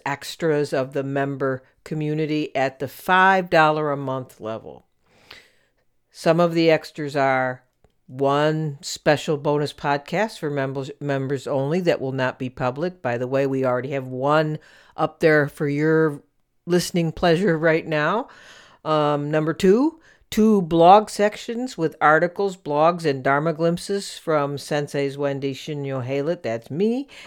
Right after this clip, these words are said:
and Levi Shinyo Walbert. Um, the blog post behind this upcoming podcast, uh, that I just wrote is already up there. Links to private YouTube videos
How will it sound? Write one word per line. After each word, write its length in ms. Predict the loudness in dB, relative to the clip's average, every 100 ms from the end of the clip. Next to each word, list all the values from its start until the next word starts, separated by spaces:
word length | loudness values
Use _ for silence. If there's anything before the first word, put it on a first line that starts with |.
| -4
and 340 | 0 0 0 0
Levi 400 | -2 0 0 0
Shinyo 540 | -4 -6 -4 -4 -2
Walbert. 500 | 0 0 2 0 -2 -18 -20 _ -10
Um, 600 | -6 -4 -4 -6 -10 -14 -18
the 340 | -16 -4 2 2
blog 520 | 2 2 4 4 0
post 520 | -2 -2 -4 -14 -12
behind 580 | -8 -4 -2 -2 -2 -4
this 500 | -6 -6 -6 -8 -16 _ -6
upcoming 480 | -6 -4 -4 -4 -4
podcast, 840 | 0 0 -2 -2 0 0 -6 -20 _ _ _ -20 _ -8
uh, 260 | -2 -2
that 180 | 0 2
I 140 | 2
just 300 | 0 -4 -4
wrote 300 | 2 4 2 0
is 640 | 0 2 2 -2 -6 -16 _ 0
already 320 | 2 2 -2
up 160 | -6 -8
there. 220 | -12 -12 _ _ _ _ _ _ _ _ -20 -20 _ -20 -20 _
Links 520 | -4 2 2 0 -8
to 520 | -6 0 0 2 0 -4
private 600 | 0 4 6 4 0 -4
YouTube 640 | -4 0 0 -2 -2 0 -2
videos 720 | -2 -2 4 4 4 2 -2